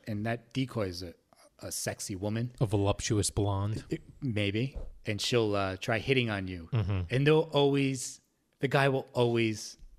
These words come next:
Speaker 1: fall for it.
Speaker 2: Really?
Speaker 1: Even though you know, you've seen the show for twenty years,
Speaker 2: Right.
Speaker 1: you know he's gonna do that.
Speaker 2: And you're there for cheating.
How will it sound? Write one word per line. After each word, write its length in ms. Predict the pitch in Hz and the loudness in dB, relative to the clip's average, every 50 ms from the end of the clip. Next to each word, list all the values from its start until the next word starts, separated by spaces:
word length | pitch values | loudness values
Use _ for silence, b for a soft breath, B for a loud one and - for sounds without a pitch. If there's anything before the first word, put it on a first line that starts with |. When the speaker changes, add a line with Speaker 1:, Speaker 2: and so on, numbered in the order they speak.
| _ _ _ | _ _ _
Speaker 1:
fall 260 | - - 117 113 110 | 0 2 2 2 2
for 240 | - - 90 85 80 | 0 -4 -8 -10 -10
it. 60 | - - | -6 -2
Speaker 2:
Really? 520 | 143 135 151 165 143 113 90 - - - - - _ _ | 0 2 4 4 4 2 0 -4 -8 -14 -18 -20 _ _
Speaker 1:
Even 220 | 233 262 277 262 | 0 2 4 4
though 80 | 254 247 | 4 6
you 240 | 240 226 226 214 | 6 6 6 6
know, 260 | 202 202 214 233 233 - - - - - | 6 6 4 4 2 -2 -8 -14 -16 0
you've 180 | 196 185 175 - | 0 2 2 2
seen 280 | - - 240 254 233 | 0 2 4 4 6
the 80 | 220 196 | 6 4
show 280 | - - - 247 262 | 4 4 6 6 6
for 140 | 254 - 196 | 4 2 -2
twenty 380 | 156 - - - 220 214 202 190 | -2 -2 0 2 4 4 4 4
years, 400 | 180 185 214 254 254 196 156 143 | 4 4 4 6 6 6 6 6
Speaker 2:
Right. 260 | 135 107 92 95 - | 6 4 2 2 4
Speaker 1:
you 60 | 175 180 | 4 6
know 80 | 202 208 | 6 6
he's 120 | 202 180 | 6 4
gonna 140 | 175 160 143 | 4 2 2
do 280 | 123 - 180 196 214 | 2 2 4 6 6
that. 300 | 180 139 117 113 127 - - | 6 4 4 2 0 0 0
Speaker 2:
And 160 | 143 139 143 | 0 2 4
you're 160 | 143 139 135 | 6 6 6
there 240 | 131 135 135 135 127 | 6 6 6 6 6
for 140 | - 123 110 | 4 4 2
cheating. 540 | - - - 175 160 107 95 90 98 113 | 2 2 2 2 2 2 0 -2 -4 -6